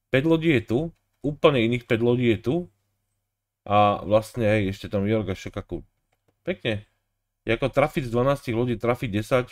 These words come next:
to je fajn. Ďalší screenshot boli penie-, penieži, pretože je deväťstodeväťdesiatjeden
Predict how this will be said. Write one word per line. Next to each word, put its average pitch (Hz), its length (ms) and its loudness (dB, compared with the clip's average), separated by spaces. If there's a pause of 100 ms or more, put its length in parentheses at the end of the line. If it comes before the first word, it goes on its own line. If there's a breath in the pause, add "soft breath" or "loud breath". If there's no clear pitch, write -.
to 147 80 -6
je 147 160 -2
fajn. 101 320 -4 (560)
Ďalší 147 320 4
screenshot 165 400 -2
boli 165 320 0
penie-, 120 400 0
penieži, 123 640 0 (560)
pretože 123 400 0
je 101 160 0
deväťstodeväťdesiatjeden 117 1040 0